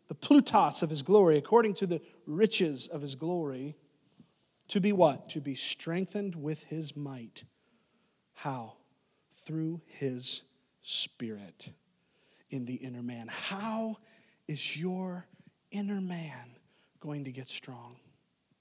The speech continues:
How? Through his spirit. Th-, through the working of the Holy Spirit, God is able to infuse you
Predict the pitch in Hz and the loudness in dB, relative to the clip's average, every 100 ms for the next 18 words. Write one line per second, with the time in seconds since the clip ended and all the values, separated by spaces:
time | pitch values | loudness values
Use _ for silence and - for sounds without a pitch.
0 | _ _ _ _ _ _ _ _ _ _ | _ _ _ _ _ _ _ _ _ _
1 | _ _ _ - 190 190 147 - _ _ | _ _ _ -10 -8 -8 -12 -18 _ _
2 | _ _ _ _ _ _ _ _ _ _ | _ _ _ _ _ _ _ _ _ _
3 | _ _ _ - - 185 143 143 - - | _ _ _ -20 -6 -4 -4 -2 -2 -2
4 | 175 139 - _ _ _ _ _ _ _ | -8 -10 -18 _ _ _ _ _ _ _
5 | _ _ _ _ - - - 160 151 - | _ _ _ _ -20 -20 -10 -8 -8 -6
6 | - 196 233 269 202 185 160 170 180 262 | -4 2 6 6 8 4 2 -4 2 2
7 | 302 - 277 277 214 185 185 - 220 220 | 2 2 0 0 -2 0 0 0 -4 -4
8 | 165 - - - 196 147 143 - - 151 | -2 -2 -2 -4 -6 -6 -8 -18 -12 0
9 | 190 233 220 135 147 175 185 170 - 208 | 0 0 -4 -4 -4 2 4 4 2 0
10 | 175 151 151 - 202 175 160 147 - 214 | 2 0 -2 -2 -4 -2 -2 -4 -4 0
11 | 233 226 180 160 139 139 135 120 113 127 | 4 6 6 2 -4 -4 -4 -4 -8 -12